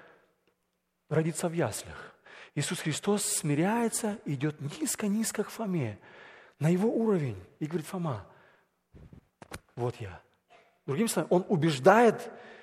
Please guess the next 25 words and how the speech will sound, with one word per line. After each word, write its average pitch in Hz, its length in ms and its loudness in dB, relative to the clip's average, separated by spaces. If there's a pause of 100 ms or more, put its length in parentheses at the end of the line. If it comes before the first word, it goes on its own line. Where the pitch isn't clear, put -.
(1080)
этого 202 300 8
неверующего, 202 720 6
сомневающегося 175 1160 4
человека, 170 560 4
он 151 200 4
убеждает 180 680 6
его 170 340 4
именно 196 480 6 (460)
в - 80 -20
том, 170 440 4 (300)
что 147 340 4
Иисус 147 320 -2
Христос - 680 2
умер, 131 400 2 (180)
и 143 180 0
Он 131 520 0
воскрес. 117 520 -4 (440)
Еще 190 240 4
одно, 160 160 6
в - 20 2
двадцать 156 240 6
седьмом 170 220 4
стихе 175 260 0
мы 170 80 6
видим, 160 340 4